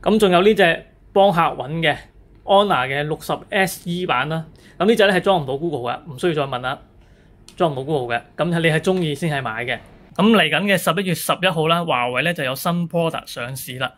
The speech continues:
咁手錶呢就有，呃，Watch G T Cyber 啦，咁手機呢就有 Pocket S，咁同埋，呃，新顏色嘅昆崙版啊，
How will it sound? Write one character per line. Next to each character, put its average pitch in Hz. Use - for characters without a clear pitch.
咁 190
手 180
錶 202
呢 196
就 156
有， 135
呃， 127
Watch 180
G 196
T 185
Cyber 160
啦， 156
咁 202
手 165
機 190
呢 190
就 151
有 131
Pocket 214
S， 190
咁 -
同 147
埋， 120
呃， 127
新 202
顏 123
色 190
嘅 143
昆 196
崙 127
版 123
啊， 135